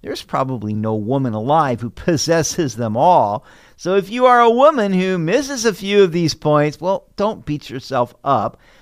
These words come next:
but also know that you will become such a virtuous woman if you fear the Lord and allow the Holy Spirit to change you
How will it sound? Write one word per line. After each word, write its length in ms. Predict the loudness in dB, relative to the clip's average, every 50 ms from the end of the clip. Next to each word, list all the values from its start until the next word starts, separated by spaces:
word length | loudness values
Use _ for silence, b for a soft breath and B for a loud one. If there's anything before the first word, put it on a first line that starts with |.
| b b b
but 160 | -12 -10 -6
also 380 | -2 -2 -2 -2 -2 -2 0
know 260 | 2 4 4 4 4 4
that 240 | 2 0 0 0
you 240 | -2 -8 -6 -6 -6
will 460 | -6 -6 -6 -4 0 2 2 2 0
become 720 | 0 -4 -10 -12 -12 -14 -12 -10 -6 -6 -6 -6 -6 -8 -12 b b b b b
such 320 | b -10 -10 -10 -8 -6
a 60 | -6 -6
virtuous 720 | -4 -2 -2 -2 -2 -4 -6 -6 -4 -4 -4 -6 -8 -8
woman 420 | -6 -4 -4 -4 -4 -4 -6 -8 -10 _ _ _
if 380 | -2 -2 -2 -2 -4 -10 -14 -12
you 160 | -10 -10 -12
fear 400 | -12 _ -10 -6 -2 -2 0 0
the 140 | 0 0 0
Lord 420 | 2 2 4 4 2 2 0 -4 b b b b b b b
and 120 | -8 -6 -4
allow 320 | -2 0 2 2 2 2
the 160 | 2 0 -2
Holy 420 | -2 -4 -6 -6 -4 -4 -4 -4 -6
Spirit 640 | -6 -10 -10 -6 -2 0 0 0 0 0 -4 -6 -14
to 100 | -20 -20
change 640 | -20 -18 -14 -10 -8 -6 -4 -4 -4 -4 -6 -8
you 200 | -10 -14 -14 -18